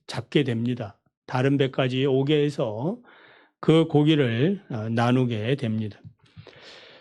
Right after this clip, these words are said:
왜 예수님께서는 베드로에게 "깊은 데로 가서 그물을 내려 고기를 잡으라"?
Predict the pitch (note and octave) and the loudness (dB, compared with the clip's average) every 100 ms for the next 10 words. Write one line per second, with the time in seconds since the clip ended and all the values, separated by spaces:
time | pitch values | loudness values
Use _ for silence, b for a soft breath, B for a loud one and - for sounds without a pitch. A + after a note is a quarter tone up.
0 | B E3+ G3+ B3 A3 G#3 A#3+ A3+ G#3 A3 | B 4 6 6 6 6 6 4 6 4
1 | G3+ A3 G#3 F3+ F3 E3+ E3+ E3+ D#3 C#3 | 6 4 6 4 4 4 6 6 4 4
2 | D3 C#3 F3+ - - A#3+ A3+ A3 A3 G#3 | 2 4 0 0 2 4 6 6 6 6
3 | G3 A3 - E3+ F#3 F#3 F3+ D#3 D#3 E3 | 6 4 4 4 6 6 6 6 4 4
4 | C3 B2 C3 D3 F3+ F#3+ C3+ A2 B2 B2 | 2 2 2 4 4 2 0 -4 -2 0
5 | A#2+ A2 G#2 | 0 -4 -6